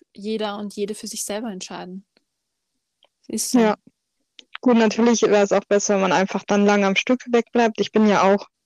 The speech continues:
Speaker 2: zwei Jahre zum Beispiel in Australien gewesen, was ja ein langer Flug ist, aber man ist halt dann da und ist lange an dem Ort.
Speaker 1: Ja, das, ähm, gleicht so.
Speaker 2: Und ich
Speaker 1: Find ich
Speaker 2: so,
Speaker 1: auch aus,
Speaker 2: dass,
Speaker 1: ja.
Speaker 2: ähm, dass es ja einige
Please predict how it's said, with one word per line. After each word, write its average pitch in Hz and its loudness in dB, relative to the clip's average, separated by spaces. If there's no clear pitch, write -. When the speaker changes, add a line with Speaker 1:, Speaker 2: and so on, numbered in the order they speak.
Speaker 2:
zwei 196 2
Jahre 196 4
zum 208 -2
Beispiel 190 0
in 185 -2
Australien 202 2
gewesen, 220 4
was 196 0
ja 196 2
ein 190 0
langer 196 0
Flug 262 2
ist, 247 2
aber 196 2
man 190 -4
ist - -4
halt 196 2
dann 190 0
da 202 4
und 202 -2
ist - -12
lange 226 2
an 226 2
dem 214 4
Ort. 220 0
Speaker 1:
Ja, 180 -6
das, - -4
ähm, 190 -4
gleicht 196 -2
so. - -12
Speaker 2:
Und 226 4
ich - -8
Speaker 1:
Find 208 -8
ich 220 0
Speaker 2:
so, 226 4
Speaker 1:
auch 247 2
aus, 214 2
Speaker 2:
dass, - -8
Speaker 1:
ja. 190 -8
Speaker 2:
ähm, 220 2
dass 220 2
es 233 -2
ja 226 0
einige 220 0